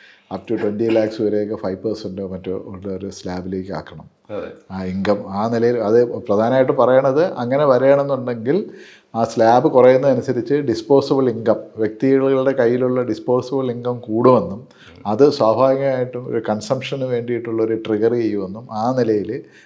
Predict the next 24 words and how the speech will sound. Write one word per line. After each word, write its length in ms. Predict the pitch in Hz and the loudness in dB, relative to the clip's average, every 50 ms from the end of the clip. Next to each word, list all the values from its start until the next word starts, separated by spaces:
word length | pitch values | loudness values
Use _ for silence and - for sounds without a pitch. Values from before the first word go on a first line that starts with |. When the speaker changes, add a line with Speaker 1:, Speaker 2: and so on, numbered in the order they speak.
| _ _ - | _ _ -6
Speaker 1:
കൺസംഷൻ 500 | 120 117 123 - 147 139 - - 151 143 | -6 -4 -2 0 0 0 2 0 -4 -2
ട്രിഗർ 240 | 135 131 120 131 135 | -2 -2 0 2 2
ചെയ്യുമ്പോഴത്തേക്ക് 640 | 139 135 127 123 117 117 123 120 120 123 131 131 139 | 2 2 2 0 -2 -4 -4 -6 -4 -6 -6 -4 -4
അതൊരു 380 | 135 123 127 131 127 123 127 131 - - - _ _ _ - | -2 -2 -2 0 0 0 -2 -2 -4 -8 -16 _ _ _ -2
എന്താണ് 280 | 123 120 127 120 117 117 | 0 2 4 4 2 2
so 180 | 110 - 127 | -2 0 0
called 340 | 120 117 - 131 127 131 127 123 117 | 0 0 2 0 0 0 0 0 2
virtuous 460 | 120 120 117 - - 156 151 143 - - - - - - - - | 2 0 0 0 2 4 4 4 2 0 -10 -16 -20 -20 -16 -12
Speaker 2:
അതെ. 140 | 117 110 107 | -8 -2 2
Speaker 1:
cycle 360 | 135 127 135 131 127 139 135 | 2 2 2 2 0 0 0
of 100 | 127 123 | 0 0
economy 540 | - - - - 127 - - 131 135 127 127 | -2 -4 -8 -6 -6 -4 0 0 0 0 -2
Speaker 2:
Exactly, 140 | 123 - - | -4 -6 -6
അതെ, 220 | 104 101 104 101 | -8 -10 -12 -14
അതെ. 340 | 98 98 - - _ - 120 | -16 -16 -20 -20 _ -6 -2
Speaker 1:
വരുമെന്നുള്ളതാണ് 1000 | 117 117 123 127 131 127 127 127 127 120 117 117 117 117 113 110 113 113 131 151 135 | -2 0 2 2 2 0 0 -2 -2 -2 -2 0 0 0 0 -2 -4 -6 -8 -10 -10
അതിൻ്റെ 440 | 135 135 135 135 127 127 135 135 135 131 | -10 -8 -8 -6 -4 -4 -4 -4 -4 -6
ഒരു 180 | 123 113 113 117 | -10 -8 -8 -6
ഇത്. 320 | 113 104 92 107 107 - - 110 | -6 -6 -6 -6 -8 -10 -12 -16
അങ്ങനെ 260 | 127 139 151 160 165 | -14 -8 -6 -6 -6
എന്തെങ്കിലും 400 | 151 143 156 160 156 160 165 160 | -6 -6 -8 -8 -6 -4 -4 -2
ഒരു 60 | 160 | -2
സാധ്യത 380 | 147 160 151 131 135 139 151 147 | -4 -4 -4 -4 -4 -4 -6 -6
തോന്നുന്നുണ്ടോ? 880 | 147 143 - - 123 123 123 127 123 120 113 - - - - 117 | -6 -6 -6 -4 -4 -4 -4 -6 -8 -12 -12 -12 -10 -8 -8 -8